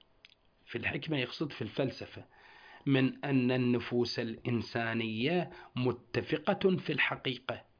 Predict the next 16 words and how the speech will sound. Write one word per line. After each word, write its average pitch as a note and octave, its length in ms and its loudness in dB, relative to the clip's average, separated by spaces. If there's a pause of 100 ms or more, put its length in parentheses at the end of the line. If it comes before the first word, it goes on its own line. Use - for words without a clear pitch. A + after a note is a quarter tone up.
(180)
كلنا D3+ 580 2
حيوان B2 680 0
ناطق، A2 460 -4 (160)
كل D3 200 2
إنسان A2+ 440 -4
هو A#2 180 -2
حيوان B2 440 0
ناطق، - 460 -8 (720)
وفي C3 380 4
بدو D3 460 6
فطرتها E3 1160 2
خالية C#3+ 680 6
عن C3+ 380 4
جميع C#3 480 2
الأخلاق A#2+ 760 0
والأحوال، C3+ 1200 2